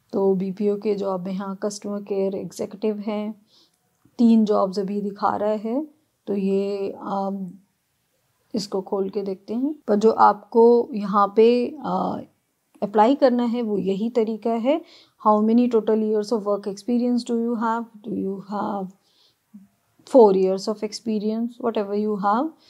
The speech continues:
How much experience do you have in B P O and call center? अगर आपको पूरा four years वहीं पे है, तो आप confirm कर दें। How many years of experience do you have in this role? Can you do this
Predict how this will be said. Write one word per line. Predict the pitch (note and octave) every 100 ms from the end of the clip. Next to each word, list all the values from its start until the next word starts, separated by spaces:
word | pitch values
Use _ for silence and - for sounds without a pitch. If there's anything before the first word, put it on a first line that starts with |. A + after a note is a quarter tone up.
| _ -
How | A3+
much | A#3 B3
experience | A3+ - G#3+ G#3 A3 G3+ -
do | G#3+
you | G#3 G#3
have | F#3 G#3+ A3 G#3
in | F#3+
B | F#3+
P | F#3 G#3+
O | G3+ G3
and | G3 F#3
call | G#3 A3 A3+
center? | A3+ G#3+ A3 A3 A#3 _ _ _ -
अगर | G#3+ G3+
आपको | G3 F3 - G3 F#3+
पूरा | G#3+ G#3 G#3
four | G#3 G3 F#3+
years | G3 F#3+ F#3+
वहीं | F#3+ F#3 G#3+
पे | A3+ A3
है, | A3 A3
तो | G#3+
आप | G3+ F3
confirm | - F#3+ - A#3 A#3 A#3
कर | A#3 G#3
दें। | A3 A3 A3+ _ _ _ _ _ -
How | A#3
many | A3+ A#3
years | A3+ A#3
of |
experience | A3 A3+ G#3 G3+ G#3
do |
you | G#3
have | G3 G#3 G3
in | G3 G3+
this | G3+ A3
role? | A3+ A#3+ A#3+ A#3+ _ _ _ _ _ _ _ _ _ _ _ _ _ _ _ _ _ _ _ _ _ _ _ _ _ _ _ _ _ _ _ _ _ G#3
Can | G#3
you | G#3+
do | G#3+ A3
this | G#3+